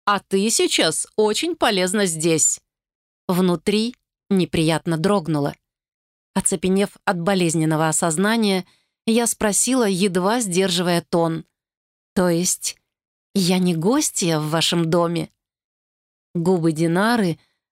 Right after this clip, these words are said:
расползлись в кривой улыбке. Задержав на мне странный взгляд, она внезапно велела присутствующим женщинам покинуть кухню.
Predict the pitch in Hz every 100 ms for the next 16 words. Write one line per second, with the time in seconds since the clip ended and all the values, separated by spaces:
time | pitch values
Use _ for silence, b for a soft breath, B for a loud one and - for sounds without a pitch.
0 | - 226 226 - 196 185 180 185 180 -
1 | - 170 160 165 165 156 156 - - 160
2 | - _ _ _ _ _ _ - 185 202
3 | 220 208 240 - 190 190 185 - - 185
4 | 170 165 156 170 190 208 226 - _ _
5 | _ _ - 220 233 226 226 196 233 233
6 | 196 175 175 180 190 165 180 - 202 -
7 | 175 170 170 - 170 170 240 233 - 170
8 | 156 156 _ _ _ _ 240 226 226 196
9 | 185 - 180 151 - 151